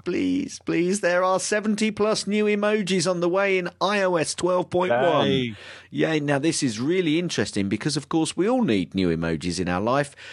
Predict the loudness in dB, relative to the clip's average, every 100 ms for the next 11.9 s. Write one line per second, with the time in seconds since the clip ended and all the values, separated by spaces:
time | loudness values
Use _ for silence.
0 | -18 -20 -14 -8 -6 -2 0 0 0 0
1 | 0 0 0 0 2 0 -2 -2 0 -2
2 | 0 0 2 0 0 0 0 0 0 0
3 | -2 -4 -2 -2 0 0 0 2 2 2
4 | 0 0 0 0 0 0 0 0 0 2
5 | 2 0 -2 _ _ _ _ _ _ _
6 | -8 -2 -2 0 -2 0 0 0 0 2
7 | 2 0 -4 -12 _ _ _ -4 0 2
8 | 2 0 -4 -8 -2 0 0 0 0 2
9 | 0 0 -2 -2 -10 -14 -4 0 0 2
10 | 0 2 2 0 -2 -6 -8 _ _ -20
11 | -10 -2 0 2 2 2 2 2